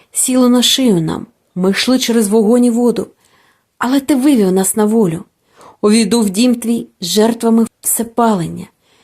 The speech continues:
виконую перед тобою обітниці мої, що їх проголосили уста мої,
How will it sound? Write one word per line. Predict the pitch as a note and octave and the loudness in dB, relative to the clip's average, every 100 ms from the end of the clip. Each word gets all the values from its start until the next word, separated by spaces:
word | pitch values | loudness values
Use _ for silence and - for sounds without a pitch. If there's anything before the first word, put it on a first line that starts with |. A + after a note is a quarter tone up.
| _ _ | _ _
виконую | A#3+ C#4 C#4+ C4 C4 | -2 0 2 2 2
перед | C4 C4 C4 | 2 0 0
тобою | C4 B3+ C4 | 0 2 2
обітниці | A#3+ B3+ C4 D#3+ - D#3+ | 2 0 0 -2 -6 -6
мої, | D#3 D#3+ F3 - _ _ _ | -6 -6 -10 -16 _ _ _
що | - - A#3+ | -12 -4 0
їх | B3+ B3 | 0 0
проголосили | A3+ A3+ A#3+ A#3+ - B3+ | 0 2 2 0 0 0
уста | C4 - B3+ A#3 | 0 0 0 0
мої, | E3 D#3 - | 0 -4 -10